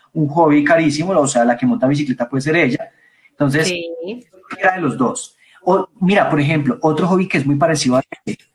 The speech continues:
Speaker 1: que son las motos.
Speaker 2: Ajá.
Speaker 1: Entonces, cuando tú tienes,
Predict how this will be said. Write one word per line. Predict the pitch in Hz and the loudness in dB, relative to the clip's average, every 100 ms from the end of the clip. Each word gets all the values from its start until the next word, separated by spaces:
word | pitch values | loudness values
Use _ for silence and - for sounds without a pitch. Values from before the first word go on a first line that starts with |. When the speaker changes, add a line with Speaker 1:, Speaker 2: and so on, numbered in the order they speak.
| - | -6
Speaker 1:
que | 151 | -2
son | 139 139 | 0 2
las | 120 123 | 0 0
motos. | 190 226 143 - - - _ _ _ _ _ - | 0 0 0 -2 -8 -12 _ _ _ _ _ -6
Speaker 2:
Ajá. | 202 180 170 - _ _ - - | -4 -2 -4 -8 _ _ -20 -6
Speaker 1:
Entonces, | 165 143 147 139 | -2 2 2 2
cuando | 208 202 180 | 0 0 0
tú | 151 147 | 0 2
tienes, | 156 156 160 - | 0 0 -2 -6